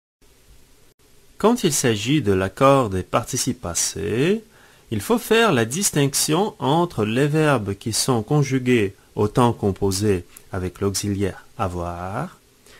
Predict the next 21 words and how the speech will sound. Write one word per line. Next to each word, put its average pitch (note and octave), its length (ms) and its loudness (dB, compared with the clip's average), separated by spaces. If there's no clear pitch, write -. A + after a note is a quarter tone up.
et F2+ 80 -10
ceux C#3 560 2
qui D3+ 300 2
ont G#3+ 180 4
l'auxiliaire D#3 680 0
être. - 540 -4
Commençons C#3+ 560 4
par G3+ 300 4
les B2+ 120 4
verbes D#3 480 4
qui C#3 240 2
exigent A2+ 540 -2
le G#2 100 4
verbe C3 540 2
avoir A2 760 0
comme A#2+ 300 2
auxiliaire. G2 840 -4
D'après C#3 320 2
la G3+ 140 6
règle D3+ 280 4
générale, B2 760 4